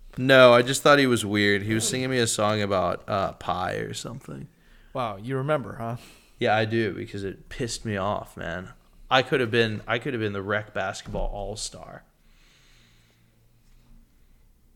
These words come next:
Speaker 2: Um,
Speaker 1: But anyway.
Speaker 2: we had a variety of class clowns, but, uh, I never really knew anyone crazy, even in college. You know?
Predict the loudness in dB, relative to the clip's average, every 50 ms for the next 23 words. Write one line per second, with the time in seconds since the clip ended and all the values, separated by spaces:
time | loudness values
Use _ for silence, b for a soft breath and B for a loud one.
0 | _ _ _ _ -12 -8 -6 -4 -4 -4 -4 -6 -8 -12 -16 _ _ _ _ -20
1 | -20 _ _ -12 -12 -12 -10 -10 -8 -6 -6 -4 -2 -2 -2 -2 -4 -6 -10 -12
2 | -8 -8 -6 -4 -4 -2 -2 -2 -2 -2 -4 -6 -8 -10 -12 -12 -12 -10 -10 -10
3 | -12 -12 -14 -10 -10 -8 -6 -6 -6 -4 -4 -4 -4 -6 -8 -12 -16 -16 -20 b
4 | b b b b b b b b b b b b _ _ _ _ _ -6 -6 -6
5 | -6 -6 -8 -8 -8 -8 -8 -8 -8 -8 -6 -6 -6 -6 -6 -6 -6 -4 -4 -4
6 | -4 -4 -2 -2 -2 -2 -2 -2 -2 -4 -4 -6 -6 -8 -10 -12 -10 -10 -8 -6
7 | -6 -8 -8 -10 -12 -12 -14 -14 -12 -8 -8 -6 -4 -4 -6 -6 -8 -8 -8 -6
8 | -6 -6 -6 -8 -10 -12 -16 -18 -18 -20 _ _ _ _ b b b b b b
9 | b b b b b b b b b _ -8 -6 -6 -4 -6 -6 -6 -8 -10